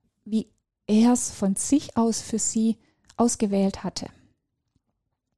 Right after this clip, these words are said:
Die vierte Sprache der Liebe lautet Hilfsbereitschaft. Und genau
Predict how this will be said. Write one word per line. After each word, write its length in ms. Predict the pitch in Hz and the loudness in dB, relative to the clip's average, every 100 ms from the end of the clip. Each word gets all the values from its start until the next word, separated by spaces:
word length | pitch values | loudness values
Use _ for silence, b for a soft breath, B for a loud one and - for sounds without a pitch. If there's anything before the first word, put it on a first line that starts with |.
| _ _ _ _ _ _ _ _ _ _ _ _ _ - - | _ _ _ _ _ _ _ _ _ _ _ _ _ -14 -4
Die 80 | 196 | -2
vierte 280 | - 214 302 | 0 0 0
Sprache 480 | - - 240 240 | -2 0 2 4
der 140 | 233 220 | 2 4
Liebe 280 | 220 220 220 | 4 2 2
lautet 520 | 190 180 - 285 - _ _ _ _ _ _ _ _ | 0 0 -4 -10 -12 _ _ _ _ _ _ _ _
Hilfsbereitschaft. 1200 | - 320 - - 175 151 165 - - - - - _ _ _ _ _ _ _ _ _ _ _ _ _ _ _ _ - | 4 4 2 -2 -2 -2 -4 -6 -10 -14 -20 -20 _ _ _ _ _ _ _ _ _ _ _ _ _ _ _ _ -4
Und 140 | 190 | 0
genau 300 | 180 175 156 | 2 2 0